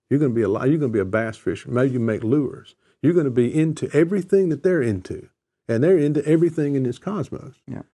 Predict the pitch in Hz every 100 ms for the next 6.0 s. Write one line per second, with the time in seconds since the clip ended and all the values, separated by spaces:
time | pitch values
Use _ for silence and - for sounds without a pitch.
0 | _ _ 131 - 180 202 160 127 185 180
1 | 143 135 135 190 185 147 127 143 143 117
2 | 127 156 - 147 - _ _ _ - 123
3 | 113 123 147 196 165 135 - 165 143 135
4 | 147 139 123 139 127 113 139 131 120 -
5 | 123 107 180 170 131 123 151 170 147 127